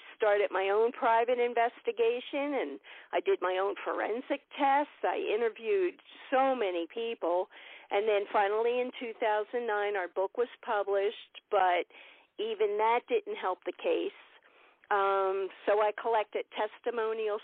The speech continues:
statements from everyone I had interviewed, and I also included my own reports of basic forensics and information I had collected, and we submitted it to the authorities, and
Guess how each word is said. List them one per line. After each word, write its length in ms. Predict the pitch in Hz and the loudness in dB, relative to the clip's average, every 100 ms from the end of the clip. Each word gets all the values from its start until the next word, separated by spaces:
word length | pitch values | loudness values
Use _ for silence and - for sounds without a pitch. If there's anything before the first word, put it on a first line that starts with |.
| - | -10
statements 520 | - 214 202 196 202 - | 0 2 2 -2 -6 -4
from 160 | 202 208 | -4 -2
everyone 480 | 196 202 202 196 | 0 0 0 0
I 180 | 202 196 202 | 0 -2 0
had 160 | 202 | 0
interviewed, 760 | 202 196 185 185 190 190 202 226 - - - - - | 2 0 -2 -4 0 2 0 -2 -14 -20 -20 -20 -4
and 400 | 202 214 214 214 | 2 4 4 2
I 240 | 214 208 208 | 2 4 2
also 400 | 214 - 220 208 | 0 0 0 0
included 480 | - 226 220 214 208 | -4 -4 -2 0 -2
my 160 | 202 202 | -2 0
own 240 | 208 214 | 0 -2
reports 720 | 202 202 - 226 202 214 - - | -6 -12 -8 0 2 2 -2 -6
of 160 | 196 170 - | -6 -6 -6
basic 480 | - 208 214 - 202 - | 0 2 0 -4 -8 -4
forensics 800 | 214 208 208 214 - 233 247 - - | -2 0 0 -2 -2 -2 -2 -6 -4
and 240 | 175 156 - - - | -4 -6 -14 -20 -2
information 800 | 214 214 220 208 214 214 - 214 | 0 0 -2 0 2 0 -2 0
I 160 | 214 214 | 0 2
had 200 | 220 208 190 _ - | 2 0 -4 _ -2
collected, 720 | 226 220 220 - 240 254 247 - | 2 4 2 0 0 2 0 -2
and 480 | 208 208 202 202 - - - - | 0 0 -2 -6 -12 -20 -20 -8
we 160 | 233 220 - | -8 -6 -2
submitted 480 | 208 220 220 240 233 | -2 0 0 0 2
it 160 | 220 - | 0 0
to 80 | 240 208 | -8 -6
the 160 | 214 | -4
authorities, 800 | 202 - 202 196 202 202 220 226 - - - _ - | -6 0 0 2 0 -2 -6 -10 -14 -20 -20 _ -4
and 480 | 196 190 185 185 190 | 0 2 2 0 -4